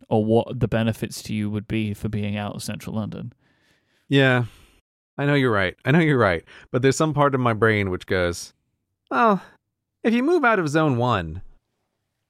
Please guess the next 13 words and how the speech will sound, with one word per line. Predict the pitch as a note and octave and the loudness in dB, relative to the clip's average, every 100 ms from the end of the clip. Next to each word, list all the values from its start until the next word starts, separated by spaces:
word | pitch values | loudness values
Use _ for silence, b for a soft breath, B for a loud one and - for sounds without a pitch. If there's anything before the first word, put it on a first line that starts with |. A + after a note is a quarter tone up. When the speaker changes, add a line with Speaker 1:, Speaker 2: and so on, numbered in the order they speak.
| - - | -20 -6
Speaker 2:
because | B2 D3 A#2+ | 0 2 0
it's | G#2+ | -2
cheaper, | - B2+ - B1 - _ _ _ _ _ _ - | -2 -2 -2 -8 -12 _ _ _ _ _ _ -4
why | D3 | 0
don't | A3+ G3+ | 2 0
you | F#3+ | 0
just | E3+ C#3+ | -2 2
move | D3 D3 | 2 2
to | C3 | 0
Wyoming?" | B2+ A#2 C3+ - - _ _ A2+ | 0 0 -2 -6 -20 _ _ -14
Like, | G#2 - | -12 -4
like | A#2 G2+ | -2 0
that's, | B2+ B2 - - | 0 0 -2 -12